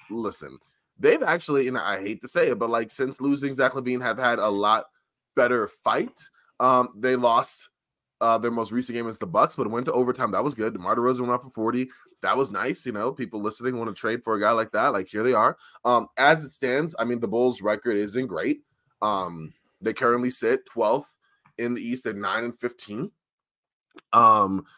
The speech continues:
just in general, haven't been super great, and we saw a lot of dysfunction early, like you, like we talked about, um, well, on this show, and I think we talked about before as well, like, a players only meeting after game one of the season.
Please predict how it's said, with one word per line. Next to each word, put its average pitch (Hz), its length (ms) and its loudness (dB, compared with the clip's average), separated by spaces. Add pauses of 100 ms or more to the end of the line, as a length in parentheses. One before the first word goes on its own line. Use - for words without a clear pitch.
(120)
just 147 180 0
in 143 120 0
general, 127 300 4
haven't 127 240 2
been 123 160 -2
super 139 320 -2
great, 107 360 0
and 117 200 -2
we 131 120 -4
saw 127 280 6
a - 20 6
lot 120 220 4
of 120 60 -8
dysfunction 120 540 -4
early, 110 200 2
like 95 200 -8
you, 104 140 -10
like 107 140 0
we 110 140 -8
talked 117 220 2
about, 107 240 4 (380)
um, 101 460 0
well, 90 280 -2
on 107 180 -4
this 107 120 -4
show, 104 220 0
and 98 100 -4
I 95 40 -8
think 113 140 -6
we 127 80 -2
talked 104 180 -2
about 90 160 -4
before 110 360 2
as 78 100 -8
well, 92 280 0 (200)
like, 95 120 -4
a 104 60 -6
players 139 300 6
only 123 180 0
meeting 113 260 -2
after 101 200 -4
game 92 240 -4
one 87 240 -8
of 80 80 -14
the 80 80 -18
season. 80 420 -12